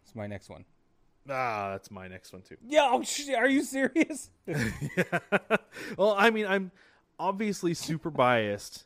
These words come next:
Speaker 1: Yeah, you
Speaker 2: with,
Speaker 1: are.
Speaker 2: with
Speaker 1: Yeah.
Speaker 2: Yogi Berra because he's a catcher.
Speaker 1: Yeah.
Speaker 2: Um, and I don't know if he's more famous for his time <laughs> playing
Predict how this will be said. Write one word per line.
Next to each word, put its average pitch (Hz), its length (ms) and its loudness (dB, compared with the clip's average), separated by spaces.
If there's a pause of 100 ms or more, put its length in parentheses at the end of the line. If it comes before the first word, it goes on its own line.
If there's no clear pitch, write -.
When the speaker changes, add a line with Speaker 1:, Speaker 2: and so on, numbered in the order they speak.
Speaker 1:
Yeah, 214 220 0
you 170 220 2
Speaker 2:
with, 123 120 2
Speaker 1:
are. 101 120 -2
Speaker 2:
with 110 80 -8
Speaker 1:
Yeah. 131 200 -2
Speaker 2:
Yogi 135 280 2
Berra 113 320 -2
because 127 360 -4
he's 135 140 -8
a 127 60 -8
catcher. 107 560 -6 (280)
Speaker 1:
Yeah. 120 480 -4
Speaker 2:
Um, 113 200 -10 (140)
and 123 460 -6 (180)
I 135 140 -2
don't 160 160 -4
know 139 160 -4
if 135 100 -10
he's 127 180 -8
more 123 180 -6
famous 120 440 -12
for 107 480 -10 (340)
his 113 420 -10
time 104 340 -10
<laughs> - 40 -20
playing 165 580 -6